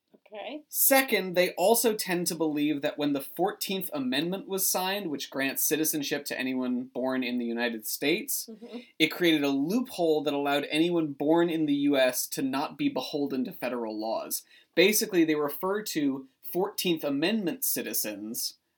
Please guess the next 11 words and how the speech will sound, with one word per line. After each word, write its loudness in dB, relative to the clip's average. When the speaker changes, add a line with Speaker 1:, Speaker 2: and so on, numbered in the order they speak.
Speaker 2:
I 2
E. -2
people -4
who -6
were -2
made 2
citizens -4
by -6
the -10
Fourteenth -8
Amendment, -4